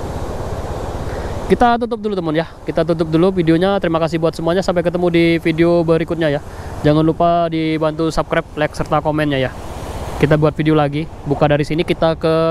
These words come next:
pantai Pererenan sana ya. Itu ada pantai Pererenan. Dari sini kita ke pantai Pererenan.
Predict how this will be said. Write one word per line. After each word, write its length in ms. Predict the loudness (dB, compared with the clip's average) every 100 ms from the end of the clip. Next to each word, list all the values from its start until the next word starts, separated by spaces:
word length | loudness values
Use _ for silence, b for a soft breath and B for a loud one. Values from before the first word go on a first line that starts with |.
| 0 -2 -6 B B -2
pantai 400 | 0 0 0 0
Pererenan 560 | 0 -2 0 0 -2 -4
sana 320 | -2 -2 -2
ya. 160 | -4 -6
Itu 160 | -2
ada 160 | 0 2
pantai 240 | 0 -2
Pererenan. 480 | 0 0 0 0 -2
Dari 160 | 0 0
sini 160 | 0
kita 240 | 0 0 -2
ke 80 | -2
pantai 240 | -2 0
Pererenan. 480 | 0 0 -2 -4